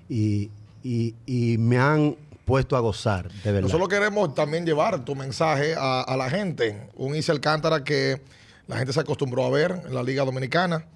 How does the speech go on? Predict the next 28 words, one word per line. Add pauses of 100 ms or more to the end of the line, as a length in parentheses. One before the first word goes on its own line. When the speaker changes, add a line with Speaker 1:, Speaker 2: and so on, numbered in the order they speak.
(320)
Speaker 2:
Que, (160)
¿qué
está
haciendo
hoy (220)
Isi
Alcántara?
¿Qué
hace?
Porque
la
gente
nos
pregunta.
Pregúntale,
por
favor,
a
los
muchachos, (480)
eh, (120)
¿qué
están
haciendo? (1000)
Speaker 1:
Ok, (420)
ok.
Speaker 2:
Entonces,
Speaker 1:
Yo,